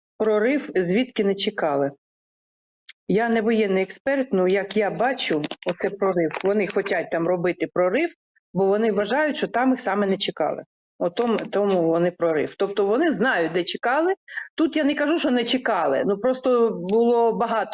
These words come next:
територій, де, ну, скажімо так, м, не те, не те, що чекали, але, ну, думали, що ось, ось, ось, ось.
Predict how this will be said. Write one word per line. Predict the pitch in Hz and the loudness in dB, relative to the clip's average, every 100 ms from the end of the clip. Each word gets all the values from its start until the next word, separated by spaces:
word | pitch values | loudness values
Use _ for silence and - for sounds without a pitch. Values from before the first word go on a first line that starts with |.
| - | -4
територій, | 185 185 254 330 269 170 | -4 0 0 2 2 0
де, | 160 202 208 196 | 0 0 2 2
ну, | 196 175 156 156 302 _ 320 | 2 2 0 -4 -10 _ -12
скажімо | - 175 180 170 | -4 -2 0 0
так, | 175 - | -2 0
м, | 170 165 170 - - - | 2 2 -2 -12 -12 -4
не | 185 | -2
те, | 185 - | -2 0
не | 202 196 | 0 0
те, | 320 | -2
що | 262 | -2
чекали, | - 247 240 190 165 | -2 -2 0 2 2
але, | 170 175 208 220 | 2 2 2 2
ну, | 202 170 202 | 2 2 2
думали, | 175 233 220 196 | 2 2 2 2
що | - 180 165 | 2 2 2
ось, | 185 175 | 0 0
ось, | 196 196 285 | 0 0 0
ось, | 160 147 - | 0 0 -2
ось. | 156 | -2